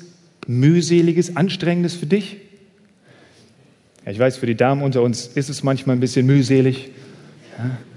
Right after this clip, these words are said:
Passen diese Schuhe jetzt zu meiner Handtasche? Soll ich jetzt wirklich dieses Oberteil anziehen? Wenn ja, warum? Aber selbst, selbst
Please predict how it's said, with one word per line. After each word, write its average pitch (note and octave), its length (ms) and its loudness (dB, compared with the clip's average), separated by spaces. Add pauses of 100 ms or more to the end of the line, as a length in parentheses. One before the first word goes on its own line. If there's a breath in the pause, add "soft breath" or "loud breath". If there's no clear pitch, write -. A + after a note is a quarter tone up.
(600 loud breath)
Passen D3 320 -4
diese D#3 300 2
Schuhe D#3+ 260 2
jetzt D3 300 2
zu D3 120 -6
meiner C#3+ 300 0
Handtasche? D3 540 -2 (760 loud breath)
Soll D#3+ 280 2
ich F3 120 0
jetzt E3+ 220 0
wirklich E3 340 -2 (320)
dieses F3 400 0
Oberteil D#3 600 2
anziehen? D#3 720 -4
Wenn A#2 120 -2
ja, D3 220 0
warum? E3 320 -2 (760 loud breath)
Aber D3+ 180 0
selbst, G#3 300 2 (3000)
selbst - 420 0